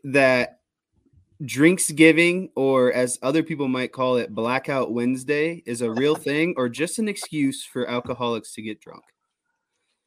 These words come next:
Speaker 2: Well, what do you mean by a real thing? I mean, it's a real thing if people do it.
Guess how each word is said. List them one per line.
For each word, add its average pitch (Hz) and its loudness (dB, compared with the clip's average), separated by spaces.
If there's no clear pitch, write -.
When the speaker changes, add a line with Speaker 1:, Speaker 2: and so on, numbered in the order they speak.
Speaker 2:
Well, 147 -2
what 226 2
do 220 2
you 202 2
mean 190 2
by 143 4
a 117 2
real 127 0
thing? 120 -6
I - -12
mean, 135 -2
it's 139 -4
a 120 -2
real 147 4
thing 160 -4
if 117 -8
people 147 0
do 143 2
it. 101 -6